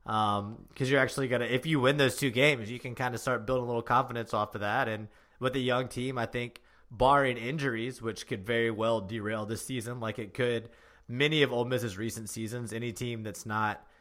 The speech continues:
you know, built like an Alabama or Georgia or Clemson, um, a few injuries here and there could pretty much, you know, swing four or five games. Um, but barring that, I think you would expect them to get better as the year goes on. So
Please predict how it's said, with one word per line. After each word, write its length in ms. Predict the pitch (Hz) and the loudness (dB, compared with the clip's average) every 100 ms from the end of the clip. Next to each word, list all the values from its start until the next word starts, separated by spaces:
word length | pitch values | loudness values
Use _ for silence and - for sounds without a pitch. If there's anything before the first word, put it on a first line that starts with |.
| _ _ - | _ _ -10
you 100 | 110 | -6
know, 280 | 101 95 90 107 | -4 -6 -10 -6
built 380 | 98 120 117 - - | 0 0 0 -6 -8
like 180 | 107 | -6
an 60 | 113 | -2
Alabama 680 | 107 107 104 101 107 107 98 | 0 0 -2 -4 -4 -4 -4
or 80 | 98 | -4
Georgia 440 | 110 107 101 107 | -4 -4 -4 -4
or 100 | 101 | -4
Clemson, 600 | - 120 117 107 107 104 101 - | -6 -6 -6 -6 -8 -8 -12 -8
um, 440 | 101 101 95 92 | -2 -2 -2 -6
a 80 | 101 | -10
few 200 | - 135 | -4 -2
injuries 320 | 123 123 113 | 0 -2 -4
here 160 | 127 117 | -2 -2
and 120 | 107 | -2
there 160 | 113 104 | -2 -2
could 240 | 107 - | -6 -6
pretty 240 | - 135 | -4 -2
much, 420 | 120 110 107 - - | -2 -4 -4 -8 -10
you 80 | 98 | -8
know, 100 | 98 | -6
swing 560 | - 117 120 117 110 - | -8 -6 -4 -4 -6 -10
four 240 | - 135 | -2 0
or 60 | 120 | 0
five 300 | 123 110 98 | 0 0 -2
games. 520 | 110 117 107 95 - - _ _ _ | -4 -4 -4 -8 -16 -20 _ _ _
Um, 360 | - 117 113 98 | -4 -2 -2 0
but 320 | 135 131 - | 2 2 2
barring 360 | 117 151 151 127 | 4 8 8 6
that, 240 | 135 139 117 | 4 4 2
I 80 | |
think 160 | 117 123 | -2 -2
you 100 | 131 | 0
would 100 | 123 | 0
expect 380 | 135 - 131 - | 0 2 2 4
them 160 | 120 | 0
to 80 | 110 | 2
get 220 | 110 104 | 0 0
better 280 | 117 120 113 | 2 4 6
as 180 | 113 101 | 4 2
the 100 | 101 | -4
year 200 | 101 110 | -2 -2
goes 280 | 101 98 92 | 0 0 2
on. 380 | 123 107 90 98 | 4 2 0 0
So 380 | 127 117 107 | 2 4 2